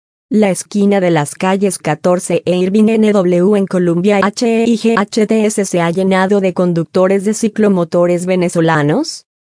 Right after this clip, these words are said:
que esperan las notificaciones de apps como Uber Eats y DoorDash para realizar repartos rápidamente. Algunos ganan hasta cuatro mil dólares mensuales, con los cuales ayudan a sus familias en Venezuela.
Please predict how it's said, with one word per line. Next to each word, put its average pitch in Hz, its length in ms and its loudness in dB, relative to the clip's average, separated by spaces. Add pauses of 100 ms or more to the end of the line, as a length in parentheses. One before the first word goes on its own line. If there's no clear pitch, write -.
que 208 160 2
esperan 190 500 -2
las 185 160 -2
notificaciones 185 960 -2
de 208 80 -2
apps - 400 -8
como 214 240 2
Uber 190 260 0
Eats 202 380 -2
y 214 60 2
DoorDash 202 680 0
para 185 240 -2
realizar 165 640 -2
repartos 185 560 -2
rápidamente. 202 1000 0 (480)
Algunos 208 560 0
ganan 208 360 2
hasta 185 260 -4
cuatro 185 420 -2
mil 233 260 2
dólares 202 520 2
mensuales, 175 880 0 (220)
con 208 180 2
los 185 200 -2
cuales 185 440 0
ayudan 208 400 2
a 208 80 0
sus 214 240 -4
familias 190 500 -2
en 196 140 0
Venezuela. 196 680 0